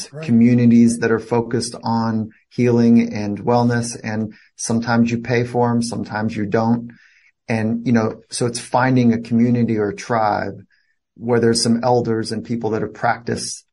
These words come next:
Speaker 2: you know, the wisdom traditions. That's one way to do it. So you gotta work. I'm not saying this is easy, right?
Speaker 1: <laughs>
Speaker 2: Like,
Speaker 1: It's
Speaker 2: these
Speaker 1: no,
Speaker 2: people
Speaker 1: no,
Speaker 2: are
Speaker 1: none of it's easy. Yep.
Speaker 2: No, no, no. And, and if you've got some means, then maybe you wanna, you know, hire a, a therapist or a
Speaker 1: Right.
Speaker 2: psychologist or, you know,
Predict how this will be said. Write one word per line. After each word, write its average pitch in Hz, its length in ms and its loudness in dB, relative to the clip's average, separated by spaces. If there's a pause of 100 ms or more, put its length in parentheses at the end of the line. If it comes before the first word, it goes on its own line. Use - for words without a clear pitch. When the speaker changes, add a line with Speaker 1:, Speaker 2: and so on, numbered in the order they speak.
(360)
Speaker 2:
you 113 140 -2
know, 107 100 0
the 110 100 0
wisdom 113 440 2
traditions. 117 800 -4
That's 117 260 -6
one 131 280 2
way 113 200 4
to - 160 -8
do 110 200 2
it. 170 180 0 (100)
So - 140 -4
you 120 60 2
gotta 165 160 2
work. 170 240 0 (100)
I'm 156 160 -4
not 214 140 -4
saying 135 220 0
this 117 120 -2
is - 100 -6
easy, 120 320 -6 (520)
right? 117 260 0
Speaker 1:
<laughs> 127 40 -8
Speaker 2:
Like, 113 200 -2 (140)
Speaker 1:
It's 165 180 -6
Speaker 2:
these - 60 -4
Speaker 1:
no, 190 180 4
Speaker 2:
people 175 220 4
Speaker 1:
no, 135 60 2
Speaker 2:
are 123 120 -2
Speaker 1:
none 190 200 0
of 160 100 0
it's 160 140 -8
easy. 120 220 -12
Yep. 147 180 -6 (840)
Speaker 2:
No, 120 360 -2
no, 117 300 2
no. - 60 -10 (200)
And, 151 240 0
and 151 160 2
if 151 120 0
you've 131 140 0
got 135 220 0
some 127 160 -2
means, 143 380 -2
then 120 300 0
maybe 113 240 -4
you 117 100 0
wanna, 120 280 -2 (300)
you 113 80 -8
know, 107 100 -6
hire 107 420 -2
a, 107 300 -6
a - 20 -6
therapist 113 600 -4
or - 20 0
a 113 40 2
Speaker 1:
Right. 110 80 -4
Speaker 2:
psychologist 110 760 -2
or, 113 260 -2
you 127 80 -2
know, 104 140 -2